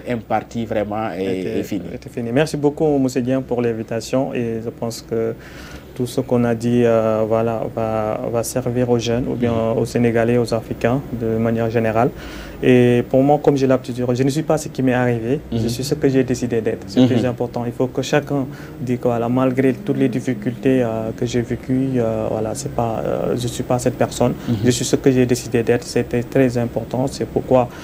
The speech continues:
Speaker 2: cette émission était très intéressante de
Speaker 1: Mhm.
Speaker 2: faire une sensibilisation pour la
Speaker 1: Mhm.
Speaker 2: meilleure prise, euh, conscience, mais en considération de certaines croyances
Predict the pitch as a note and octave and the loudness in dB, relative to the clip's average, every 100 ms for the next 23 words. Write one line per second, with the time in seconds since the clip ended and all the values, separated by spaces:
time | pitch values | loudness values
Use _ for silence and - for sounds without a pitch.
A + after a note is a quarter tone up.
0 | - - - C3 C3 A#2+ - B2 A#2+ - | -14 -6 -4 0 2 0 0 -2 -2 -2
1 | A#2+ - B2 A#2+ A#2+ A#2+ A#2 A#2 A2+ B2+ | -6 -2 0 2 0 -2 -2 -2 0 2
2 | B2 A#2 A#2 A#2+ B2 B2 B2+ A#2+ - A#2+ | 4 2 2 2 2 2 2 2 0 0
3 | A#2 A2+ - C3 D3+ B2 A#2 A#2 B2 B2+ | 2 2 0 -2 2 2 4 4 6 6
4 | A#2+ B2+ B2 A2+ - - - - - A#2 | 4 2 2 2 -4 -14 -14 -12 0 2
5 | A#2 B2 A#2 B2+ A#2 A#2+ A2+ - A#2+ A#2 | 4 2 4 2 4 2 2 2 2 2
6 | A#2 A#2 - B2 A2+ - A#2 B2 A2+ A#2 | 2 2 2 0 0 -2 -2 -2 -2 2
7 | A#2 A#2 A#2 A2+ - | 2 2 0 -2 -2